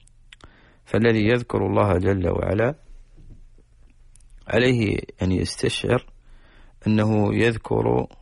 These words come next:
رب الخلق جميعًا، رب كل شيء، فهو المليك وحده لا شريك له، وهو الخالق، وهو الرازق، وهو العظيم،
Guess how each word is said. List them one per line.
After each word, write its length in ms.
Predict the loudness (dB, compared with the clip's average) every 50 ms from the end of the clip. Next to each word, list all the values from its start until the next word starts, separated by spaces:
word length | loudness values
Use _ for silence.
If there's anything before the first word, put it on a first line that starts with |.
| -20 _ -2
رب 220 | -2 -2 0 0 -2
الخلق 440 | -2 -2 -2 -2 -2 -2 -2 -2
جميعًا، 600 | -2 -2 -2 -2 -2 -2 -2 0 0 -2 -2 -4 -6 -8 -14 -20 -20 -20 -20 -20 -20 -20 -20 _ _ -20 -20 -20 -20 _ _ _ -20 -20 -20 -20 -20 -20 _ _ _ 0
رب 600 | 0 0 0 0 0 2 4 4 4 2 0 -2 -8 _ _ _ _ -20 -20 -20 _ -20 -20 -20 -20 _ _ _ _ -20 -20 _ _ _ _ _ _ _ _ _
كل 320 | -2 0 0 0 2 0
شيء، 440 | 0 0 0 0 0 0 -2 -6 -8 -12 -14 _ _ -20 -20 -20 -20 _ _ _ -20 -14
فهو 340 | -6 -4 -2 0 0 0 0
المليك 600 | 0 0 0 -2 0 -2 -2 -2 -4 -10 -16 -18 -20 -16 -6
وحده 480 | -4 -4 -4 -2 -4 -6 -4 -2 -2 0
لا 140 | 0 -2
شريك 440 | -2 -2 -4 -4 -4 -4 -6 -6 -6
له، 260 | -6 -4 -6 -6 -8 -6 -4
وهو 220 | -4 -2 -2 -2
الخالق، 580 | -4 -4 -4 -2 0 0 0 0 -2 -4 -6 -10 -16 -20 -20 -20 -20 -20 -20 -20 -20 -20 -20 -20 -20 _ _ _ -8
وهو 240 | -4 -2 -2 -2 -2
الرازق، 640 | 0 0 2 2 2 2 0 -2 -6 -8 -8 -10
وهو 280 | -10 -8 -4 -2 -2 0
العظيم، 560 | 0 0 0 0 0 0 2 2 0 0